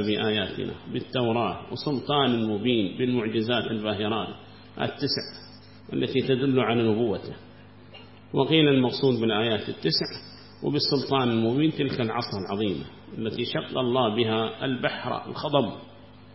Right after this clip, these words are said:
شقه بضربة بتلك العصا، وهكذا أخرج تلك العيون من تلك الحجارة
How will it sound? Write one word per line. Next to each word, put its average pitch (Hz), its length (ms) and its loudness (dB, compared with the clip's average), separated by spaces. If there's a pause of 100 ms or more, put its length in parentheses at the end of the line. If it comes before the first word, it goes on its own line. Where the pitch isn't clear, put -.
(140)
شقه 135 440 -2
بضربة 113 460 0 (1000)
بتلك 131 320 4
العصا، - 360 -4 (560)
وهكذا 151 540 2
أخرج 139 340 2
تلك 123 280 0
العيون 113 540 2 (120)
من 131 160 4
تلك 127 240 0
الحجارة 110 560 -2